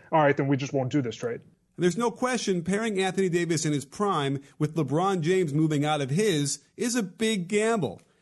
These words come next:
Speaker 2: especially if they can't sign another big name like they hope.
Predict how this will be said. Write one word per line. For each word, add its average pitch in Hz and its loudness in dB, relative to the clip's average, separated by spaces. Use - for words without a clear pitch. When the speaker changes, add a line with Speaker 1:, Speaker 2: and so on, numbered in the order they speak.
Speaker 2:
especially 214 0
if 160 -2
they 165 0
can't 196 0
sign 185 0
another 170 2
big 190 -2
name 190 2
like 165 -2
they 196 0
hope. 226 0